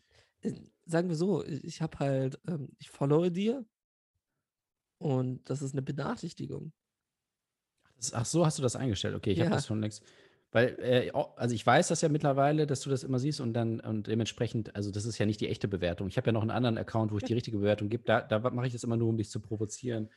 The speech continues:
Speaker 1: Ui. Nee,
Speaker 2: Ja.
Speaker 1: aber Blau.
Speaker 2: Ach Gott, ja.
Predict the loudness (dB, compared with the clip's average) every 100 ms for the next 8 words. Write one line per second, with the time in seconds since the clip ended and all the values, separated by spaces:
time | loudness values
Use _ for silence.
0 | _ _ -6 -6 -8 _ _ _ _ _
1 | _ -20 -20 _ _ _ _ 0 4 6
2 | 6 4 2 2 4 2 -2 _ _ -14
3 | -12 -10 -4 -2 -2 -6 -2 0 0